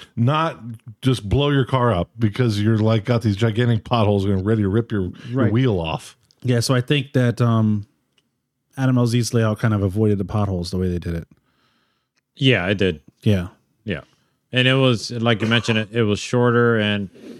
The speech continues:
Speaker 3: it did seem to flow a bit better, and it was a bit,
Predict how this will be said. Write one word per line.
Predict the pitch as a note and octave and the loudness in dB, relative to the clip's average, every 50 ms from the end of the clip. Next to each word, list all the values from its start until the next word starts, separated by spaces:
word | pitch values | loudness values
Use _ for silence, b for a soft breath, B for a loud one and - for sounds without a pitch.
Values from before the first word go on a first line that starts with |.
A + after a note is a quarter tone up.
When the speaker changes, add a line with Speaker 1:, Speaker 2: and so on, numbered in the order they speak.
| B B B B _ _ _ - | B B B B _ _ _ -6
Speaker 3:
it | A2 G#2+ | -2 0
did | C3 D3+ C3 | 0 0 0
seem | - D#3 D#3+ D#3+ C3+ | 0 0 0 0 0
to | C#3 C3+ | -2 -4
flow | A2 - - G#2 G#2+ A#2 B2+ C3 C3+ | -4 -6 -4 0 2 2 4 4 2
a | B2+ | 2
bit | A#2 B2+ A#2 G#2 | 0 0 0 0
better, | - A#2+ B2 C3 C#3+ D3 D3 | 0 0 2 2 0 0 0
and | C3 A2 G#2+ G#2+ G#2 G#2 G2+ G2 G2 F#2 | 0 -2 -2 -2 -2 -2 -4 -6 -6 -8
it | - C2 D#2 G2 | -10 -14 -12 -6
was | A#2 B2+ G#2+ - | -4 -4 0 0
a | A2+ G2+ | -2 -2
bit, | E2+ - A2 G#2+ G#2 G2 | 0 2 2 2 2 0